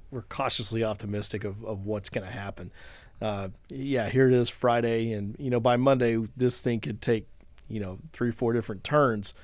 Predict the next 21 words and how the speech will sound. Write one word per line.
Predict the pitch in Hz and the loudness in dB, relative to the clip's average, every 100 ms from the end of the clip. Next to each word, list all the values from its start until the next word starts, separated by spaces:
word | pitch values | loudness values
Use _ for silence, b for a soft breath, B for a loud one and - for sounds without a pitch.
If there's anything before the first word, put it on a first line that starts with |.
| b b b | b b b
It | 120 | -4
just | 110 123 | -2 -4
depends | - 127 123 123 | -2 0 2 2
on, | 117 107 104 | 0 -2 -6
on | 104 107 | -6 -6
what | 104 107 | -4 0
happens. | 120 120 92 - b b b b | 2 0 -4 -14 b b b b
Trade | - 156 160 | 4 8 8
is, | 151 120 110 | 8 4 -2
is | 135 120 | -6 -6
part | - 151 131 | 2 6 6
of | 107 | 4
a | |
much | 101 120 135 - 110 | -2 4 4 2 -6
larger | 107 117 123 117 117 107 104 - - - - | -2 0 0 0 -2 -2 -4 -12 -20 -20 -12
conversation | - 120 110 - 117 - 110 | -4 -2 -2 -2 -2 -2 -6
with | 101 | -8
the | 101 | -8
Chinese | 120 107 104 104 | -6 -6 -6 -6
right | 101 95 | -8 -10
now. | 95 90 | -12 -14